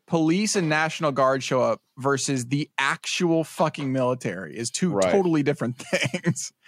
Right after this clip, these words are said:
Speaker 1: I guess
Speaker 2: Right.
Speaker 1: the National Guard is technically military, but it's not like the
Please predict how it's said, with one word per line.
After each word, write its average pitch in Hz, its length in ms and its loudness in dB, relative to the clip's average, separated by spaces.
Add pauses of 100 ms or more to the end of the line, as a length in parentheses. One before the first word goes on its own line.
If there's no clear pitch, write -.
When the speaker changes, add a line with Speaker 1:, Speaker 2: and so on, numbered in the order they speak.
(180)
Speaker 1:
I 151 60 -2
guess 151 100 4
Speaker 2:
Right. - 60 0
Speaker 1:
the 208 60 2
National 175 340 0
Guard 147 180 2
is 135 60 -2
technically 120 400 -4
military, 107 480 -6
but 151 160 0
it's 151 180 -6
not 202 340 2
like 143 500 0 (440)
the 151 260 2